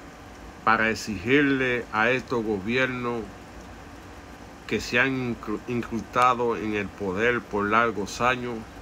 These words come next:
que deben respetar los derechos ciudadanos.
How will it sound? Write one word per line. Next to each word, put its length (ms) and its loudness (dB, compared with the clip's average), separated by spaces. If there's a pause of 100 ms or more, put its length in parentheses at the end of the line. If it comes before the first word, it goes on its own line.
(1040)
que 140 2
deben 420 2
respetar 760 2 (160)
los 220 0
derechos 540 -2
ciudadanos. 500 -4